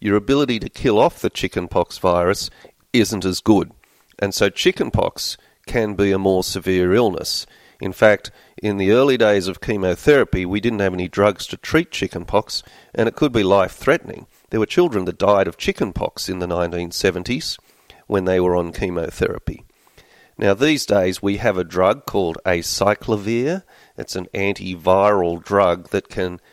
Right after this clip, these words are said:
kill off the chickenpox. Nonetheless, it does require being in hospital and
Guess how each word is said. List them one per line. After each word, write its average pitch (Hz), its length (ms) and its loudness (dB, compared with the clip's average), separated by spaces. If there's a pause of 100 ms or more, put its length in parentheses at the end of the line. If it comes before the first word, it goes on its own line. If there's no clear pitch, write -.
(240)
kill 110 260 0
off 90 240 0
the 92 80 -4
chickenpox. - 840 -4 (200)
Nonetheless, 123 680 2
it 113 120 -4
does 120 220 2
require 101 420 4
being 95 300 0
in 90 100 -4
hospital 101 760 0
and 85 320 -8